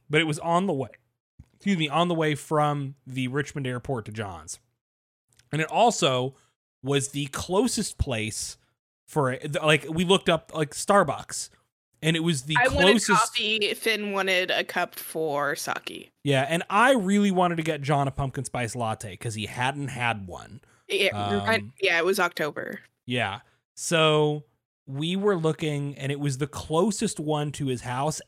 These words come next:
Speaker 1: and it was along our route. So I said, "Okay, we'll get off at this exit. We'll stop at this Starbucks, and, and, you know, fifteen minutes, we'll be there, uh, before everything gets cold if we do this right." So I pull off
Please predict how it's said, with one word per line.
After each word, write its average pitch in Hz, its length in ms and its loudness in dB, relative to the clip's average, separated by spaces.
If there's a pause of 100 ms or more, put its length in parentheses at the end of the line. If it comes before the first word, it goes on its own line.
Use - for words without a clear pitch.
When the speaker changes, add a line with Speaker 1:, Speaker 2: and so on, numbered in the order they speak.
Speaker 1:
and 180 300 4
it - 80 -2
was 165 140 -2
along 135 420 0
our 113 180 -2
route. 95 380 -12 (400)
So - 100 -2
I 143 60 4
said, 160 160 4
"Okay, 196 240 4
we'll 175 120 2
get 190 140 2
off 180 200 2
at 170 80 -8
this 165 160 -4
exit. 156 340 -2
We'll 147 100 -4
stop 151 520 -2
at 135 140 -8
this 135 360 -2 (460)
Starbucks, 160 840 0
and, 127 480 -2
and, 131 420 -2 (140)
you 165 140 -2
know, 127 120 0
fifteen 175 500 0
minutes, 165 340 0
we'll 156 100 0
be 143 140 -4
there, 143 400 2 (560)
uh, 127 320 0
before 139 580 0
everything 135 320 -2
gets 123 200 -4
cold 98 400 -6
if - 120 -16
we 123 80 -6
do 117 120 -4
this 107 200 -8
right." 90 320 -12 (380)
So - 120 -8
I 135 80 -2
pull 302 340 2
off 147 440 4